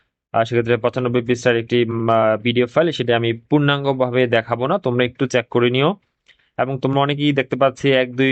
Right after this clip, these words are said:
আহ, ওয়েটিং পজিশনে আছো, ভাইয়া তোমরা একটু ওয়েট করো, আহ, সাবজেক্ট পেয়ে যাবা ইনশাল্লাহ। তারপরে আসি,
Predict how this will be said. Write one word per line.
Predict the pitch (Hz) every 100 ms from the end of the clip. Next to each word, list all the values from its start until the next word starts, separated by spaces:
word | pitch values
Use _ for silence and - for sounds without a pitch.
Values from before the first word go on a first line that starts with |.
| 131
আহ, | 117 120 120
ওয়েটিং | 120 117
পজিশনে | 123 120 127
আছো, | 123 113 139
ভাইয়া | 135 131
তোমরা | 123 127 170 - _ _ _ _ _ _ 123
একটু | 123 135
ওয়েট | 117 120
করো, | - 131 160 185 - _ _ _ _ _ _ _ _ _ _ _ _ _ _ _ _ -
আহ, | - 110 113 113
সাবজেক্ট | 120 120 117
পেয়ে | 127 123
যাবা | 113 104 104
ইনশাল্লাহ। | 117 113 107 98 - _ _ _ _ _ _ _
তারপরে | 120 120 131
আসি, | 131 139